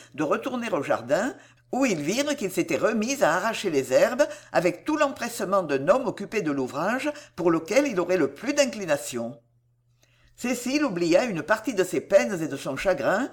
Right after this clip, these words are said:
en pensant au malheur de cet infortuné et singulier jeune homme. Elle aurait bien souhaité trouver le moyen de le tirer d'un genre de vie aussi dur et aussi obscur, mais que proposer à un être aussi susceptible sur l'honneur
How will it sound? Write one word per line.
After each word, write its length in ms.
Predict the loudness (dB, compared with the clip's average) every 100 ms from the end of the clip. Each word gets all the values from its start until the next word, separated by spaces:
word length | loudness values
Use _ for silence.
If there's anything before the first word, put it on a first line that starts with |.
| -10 -10
en 140 | -4 -2
pensant 500 | 0 -2 -2 -2 -2
au 60 | 0
malheur 360 | 2 4 2 0
de 100 | -4
cet 220 | -4 -4
infortuné 840 | -4 -6 -8 -6 -4 -2 -2 -4 -8 -6
et 100 | -6
singulier 580 | -4 -4 -2 0 0
jeune 260 | 0 -2 0
homme. 320 | -2 -2 -6 -10 _ _ _ _ _ _ -8
Elle 140 | -2 0
aurait 160 | 0
bien 260 | -2 -2 -2
souhaité 480 | -2 -6 -6 -6 -4
trouver 280 | 0 2
le 80 | 2
moyen 420 | 2 2 4 2
de 100 | 2
le 180 | 0 0
tirer 240 | -2 -2 0
d'un 200 | 0 0
genre 300 | 0 0 0
de 100 | -2
vie 360 | -2 -4 -6 -10 -10
aussi 300 | -6 -2 -2
dur 280 | -2 -2 0
et 80 | 0
aussi 300 | -2 0 -2
obscur, 520 | -2 -6 -2 -2 -2 -8 _ _ _ _ 0
mais 200 | 0 2
que 120 | -2
proposer 560 | 0 -2 0 -2 -2 0
à 80 | 2
un 260 | 2 0
être 220 | 0 -2 -4
aussi 240 | -4 -4
susceptible 680 | -4 -6 -6 -6 -6 -6 -6
sur 200 | -4 -4
l'honneur 480 | -2 0 0 0